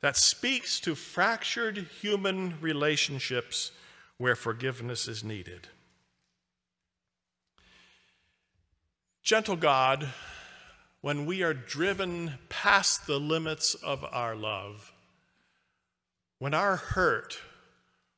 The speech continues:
would have a weapon and the hawk destroy the dove, at the cost of seeming weak,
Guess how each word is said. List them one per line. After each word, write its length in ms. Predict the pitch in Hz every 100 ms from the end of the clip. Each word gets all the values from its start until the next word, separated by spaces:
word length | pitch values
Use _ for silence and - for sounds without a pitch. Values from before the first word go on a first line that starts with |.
| _
would 140 | 135
have 240 | 113 143 139
a 140 | 117
weapon 760 | 113 123 170 - 107 98 92 92 - _ _ _ _ _ _ _ _ _ _ _
and 300 | 139 127 131
the 140 | 120 113
hawk 540 | - 151 117 - 147
destroy 580 | 131 - - 151 143 131
the 120 | 117
dove, 680 | 104 123 101 98 104 104 - - _ _ _ _ _ _ _ _ _ _ _ _ _
at 200 | 131 135
the 80 | -
cost 600 | - - 233 226 - - -
of 160 | 147
seeming 800 | - - - 185 165 160 151 127
weak, 380 | 139 123 110 -